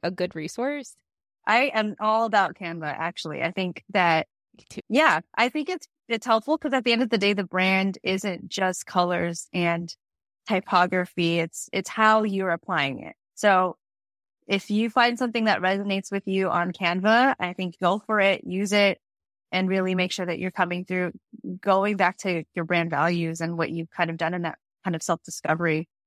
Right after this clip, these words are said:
Speaker 2: to really guide your decisions on it and, you know, whip something up. And if it sits with you well, then use it and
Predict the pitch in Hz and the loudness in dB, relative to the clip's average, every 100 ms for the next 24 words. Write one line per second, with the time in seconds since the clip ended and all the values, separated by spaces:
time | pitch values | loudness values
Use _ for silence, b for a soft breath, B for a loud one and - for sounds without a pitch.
0 | _ _ _ - 185 165 175 165 170 165 | _ _ _ -2 -2 -2 0 2 2 -4
1 | 160 - 165 175 165 156 151 151 135 147 | -8 -8 -8 -4 0 2 0 -2 -6 -8
2 | - _ _ _ 233 226 185 202 - 196 | -10 _ _ _ 2 4 2 0 -2 0
3 | 233 220 233 214 185 185 185 196 - - | 2 4 2 2 -2 0 -2 -2 -4 -6
4 | 190 185 214 220 208 196 196 277 302 214 | -6 -4 -6 -4 -2 4 6 6 4 -2
5 | 220 - 247 339 214 - _ _ _ _ | -4 0 0 4 2 0 _ _ _ _
6 | - 202 196 | -10 -6 -6